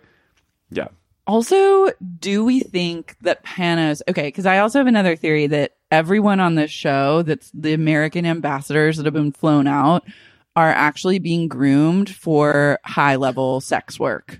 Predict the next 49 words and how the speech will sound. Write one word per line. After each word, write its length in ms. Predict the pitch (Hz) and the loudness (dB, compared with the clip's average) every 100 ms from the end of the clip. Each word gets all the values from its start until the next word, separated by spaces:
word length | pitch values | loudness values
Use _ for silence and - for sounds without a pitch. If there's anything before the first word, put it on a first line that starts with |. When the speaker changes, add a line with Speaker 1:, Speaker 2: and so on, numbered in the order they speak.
| - | -4
Speaker 1:
Okay. 360 | 156 139 101 - _ - | 0 2 0 -4 _ -2
Speaker 2:
They 160 | 196 | 2
are 200 | 202 208 | 4 2
being 560 | 190 143 143 175 220 247 | -2 -8 -6 0 4 2
groomed 380 | 175 160 160 160 | 0 -2 -2 -4
to 100 | 180 | -6
be 240 | 151 156 - | -2 -2 0
international 680 | 160 170 156 139 - 151 135 | 0 0 0 -2 0 0 0
escorts. 640 | - - - - - - - - | -4 -8 -6 -4 -4 -12 -16 -4
Speaker 1:
So 140 | 127 | -2
Brent, 640 | 110 107 104 107 143 - - | -2 0 2 2 0 -4 -4
one 220 | 110 110 | 0 0
of 100 | 113 | 2
the 280 | 110 101 87 | 2 2 2
guys 360 | 95 95 95 101 | 0 2 0 0
who 180 | 101 95 | 2 2
is 180 | 90 82 | 0 -6
the 300 | 90 110 123 | -4 0 2
worst 360 | 120 113 - | 2 0 -2
person 480 | - 98 - 92 90 | -6 -8 -6 -8 -8
to 140 | 87 82 | -8 -8
ever 240 | 85 80 | -6 -8
live, 280 | 60 64 - | -6 -8 -6
I 100 | 165 | -2
Speaker 2:
Who 80 | 214 | 0
Speaker 1:
think. 100 | 196 | 2
Speaker 2:
Lindsay 340 | 208 226 202 | 2 2 2
on 100 | 185 | 2
the 60 | 160 | 2
after 360 | 156 165 170 | 0 0 -2
show 180 | 160 160 | 0 -2
said 240 | 147 156 151 | 0 0 0
is 140 | 143 | -2
her 120 | 151 | -4
favorite 520 | - 147 135 131 - | -2 0 0 -2 -2
one. 240 | 127 69 67 | -2 -2 -2
Speaker 1:
Of 140 | 107 | -4
course 340 | - 101 90 - | -2 -4 -4 -6
he 100 | 80 | -6
is. 160 | 65 | -2
Speaker 2:
Yeah, 260 | 156 - - | -2 -2 -4
he's, 280 | - 220 220 | 0 2 2
like, 160 | 226 | 0
the 80 | 190 | -2
Jax 560 | 170 123 87 - - - | 0 0 -2 -4 -16 -12
of 160 | 143 | -8
this 160 | 123 - | -6 -4
show. 400 | - - 50 - | -4 -4 -4 -4
Speaker 1:
But 140 | 147 | -6